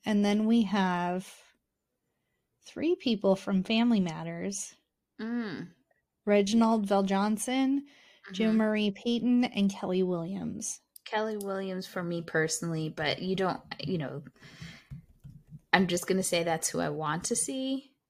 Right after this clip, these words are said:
Speaker 2: but we
Speaker 1: Mm-hmm.
Speaker 2: don't have to, per se.
Speaker 1: Yeah. If I had a, like, infinite funds, I think it would be fun to meet Reginald, but
Speaker 2: Yeah.
Speaker 1: I'm good. Next is the Saved by the Bell group, Mark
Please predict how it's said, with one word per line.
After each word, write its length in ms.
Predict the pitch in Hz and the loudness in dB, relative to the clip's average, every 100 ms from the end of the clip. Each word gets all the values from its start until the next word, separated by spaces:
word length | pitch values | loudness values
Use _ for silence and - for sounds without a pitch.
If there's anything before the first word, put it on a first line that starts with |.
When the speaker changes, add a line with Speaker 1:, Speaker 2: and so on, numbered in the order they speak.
| _ | _
Speaker 2:
but 100 | 233 | 6
we 60 | 185 | 6
Speaker 1:
Mm-hmm. 140 | 165 | 2
Speaker 2:
don't 160 | 165 - - - | -4 -8 -14 -16
have 420 | 135 - _ - | -16 -16 _ -12
to, 340 | 196 196 196 - _ | -8 -8 -10 -14 _
per 180 | - 202 | -14 -8
se. 200 | 196 226 | -2 2
Speaker 1:
Yeah. 180 | 185 180 - _ _ _ _ _ _ _ | 2 0 -6 _ _ _ _ _ _ _
If 160 | 226 220 | 0 4
I 100 | 247 | 2
had 220 | 226 277 | 2 2
a, 160 | 254 226 _ _ _ - | 0 -2 _ _ _ -2
like, 380 | 220 190 185 - _ | 2 2 0 -12 _
infinite 540 | 247 226 226 220 214 - _ | 4 4 6 2 2 -2 _
funds, 720 | - 208 202 202 208 214 - - _ _ _ _ _ - | -6 0 2 4 2 0 -6 -12 _ _ _ _ _ -6
I 60 | |
think 220 | 208 208 220 | -2 0 2
it 60 | |
would 160 | 208 196 | 2 2
be 140 | 196 | 0
fun 500 | 190 - 190 190 220 | -2 -4 0 2 2
to 120 | 226 | 2
meet 280 | 254 262 269 | -2 -2 -2
Reginald, 720 | 254 247 240 269 269 277 233 | -2 -2 -2 0 0 -2 -4
but 280 | - 180 - - _ _ _ | -4 -4 -6 -10 _ _ _
Speaker 2:
Yeah. 340 | 190 156 - - _ _ - | -8 -6 -6 -12 _ _ 0
Speaker 1:
I'm 160 | 190 165 | 0 2
good. 340 | - - 196 - _ _ _ _ _ _ _ _ _ _ - | -2 -4 -8 -8 _ _ _ _ _ _ _ _ _ _ 0
Next 480 | 214 202 220 - 240 | 4 4 2 0 2
is 180 | 214 | 2
the 80 | 196 | 0
Saved 300 | 202 196 190 | 0 2 2
by 120 | 208 208 | 2 2
the 80 | |
Bell 260 | 233 214 185 | 4 4 4
group, 440 | 180 185 180 190 202 | 2 4 2 0 0
Mark 300 | 196 196 | 2 0